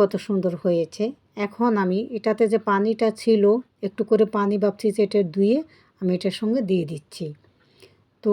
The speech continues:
মরিচটা পিষেছিলাম, তার জন্য আমি পানিটা ধুয়ে দিয়ে দিচ্ছি। এখন প্রথমে আমি মাছগুলো দিয়ে দিব, এটার সাথে ভালোভাবে মশলাটার সাথে মাছগুলো কষিয়ে নিব। এখন আমি এখানে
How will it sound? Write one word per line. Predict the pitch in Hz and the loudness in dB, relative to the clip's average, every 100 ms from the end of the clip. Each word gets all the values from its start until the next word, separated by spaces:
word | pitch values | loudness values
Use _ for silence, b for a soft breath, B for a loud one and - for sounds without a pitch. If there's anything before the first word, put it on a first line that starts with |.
| 202 | 4
মরিচটা | 185 190 185 - 233 233 | 4 2 0 2 2 2
পিষেছিলাম, | 214 254 233 247 226 254 | -2 -2 2 2 4 2
তার | 214 180 | -2 -2
জন্য | 214 208 247 | -2 0 0
আমি | 240 | 0
পানিটা | 247 196 190 214 | 0 -2 0 0
ধুয়ে | 175 185 196 | 0 4 4
দিয়ে | 175 170 | 2 -4
দিচ্ছি। | 160 151 - 160 - | -6 -12 -12 -10 -8
এখন | 185 233 | -4 -4
প্রথমে | 220 214 214 233 233 | 0 -2 0 0 0
আমি | 202 226 | 0 0
মাছগুলো | 202 180 185 208 214 | 0 -2 0 2 4
দিয়ে | 196 190 | 4 4
দিব, | 190 196 240 | 2 0 -2
এটার | 196 185 - | -2 -6 -6
সাথে | 208 214 | -6 -4
ভালোভাবে | 190 185 190 202 233 302 b b b b 208 | -2 -2 0 0 0 -4 b b b b -6
মশলাটার | 202 226 233 220 220 220 | -2 2 2 2 -2 -4
সাথে | 220 294 302 b b b 202 | -6 -4 -6 b b b -4
মাছগুলো | 190 180 214 269 | -2 2 2 2
কষিয়ে | - 190 - 175 | 2 0 0 -4
নিব। | 165 156 160 165 _ _ _ b b b b b - | -2 -6 -10 -18 _ _ _ b b b b b -6
এখন | 226 220 277 277 | -4 0 4 4
আমি | 277 269 247 | 4 6 6
এখানে | 220 254 247 | 4 4 6